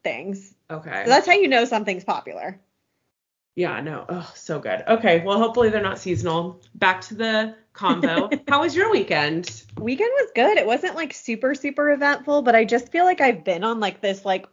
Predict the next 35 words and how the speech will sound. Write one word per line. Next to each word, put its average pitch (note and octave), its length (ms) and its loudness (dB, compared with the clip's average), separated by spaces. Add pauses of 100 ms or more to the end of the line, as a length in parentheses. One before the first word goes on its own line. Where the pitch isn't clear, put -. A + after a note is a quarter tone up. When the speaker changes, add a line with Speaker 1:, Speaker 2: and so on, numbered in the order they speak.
(340)
Speaker 1:
productive A#3+ 720 0
kick C#4 340 -4
lately C#4+ 500 2
where, A3+ 220 2
like, F#3+ 400 2 (680)
I A3+ 60 8
just B3 180 0
feel D#4+ 160 6
so A#3+ 180 0
much A3+ 220 -2
better F#3 280 2
when F3 140 -2
I'm E3 120 -4
productive. F3+ 560 -4
Not A#3+ 220 4
like B3 160 4
I G#3+ 220 8
don't G3+ 340 2
wanna F#3+ 420 -2 (160)
relax F#3 680 2
on F#3+ 100 0
my F3+ 120 -2
weekends F#3 380 -2
or F3 60 0
anything, F3 400 -4
but F3+ 120 0
just, F#3+ 200 -2
like, F#3+ 340 2
really G3+ 500 2 (220)
having F#3 380 2
to-do G#3+ 340 4
lists G3 400 4
and F3+ 340 -6
continually, G3 680 0
like, F3+ 320 0